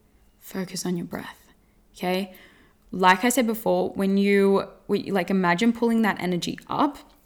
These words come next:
You wanna pull that energy up as you breathe in. And then as you breathe out, you just wanna relax your body, okay?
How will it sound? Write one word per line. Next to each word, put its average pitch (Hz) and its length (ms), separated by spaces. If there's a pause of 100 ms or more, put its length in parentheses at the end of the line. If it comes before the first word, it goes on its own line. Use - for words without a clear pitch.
(720)
You 196 100
wanna 196 140
pull 208 380
that 214 220
energy 185 380
up 180 240
as - 220
you 170 60
breathe 175 280
in. 254 300 (460)
And 196 120
then 175 160 (140)
as 185 180
you 226 120
breathe 226 340
out, 180 380
you 196 80
just - 180
wanna 202 160
relax 180 640
your - 100
body, 185 360 (680)
okay? 190 400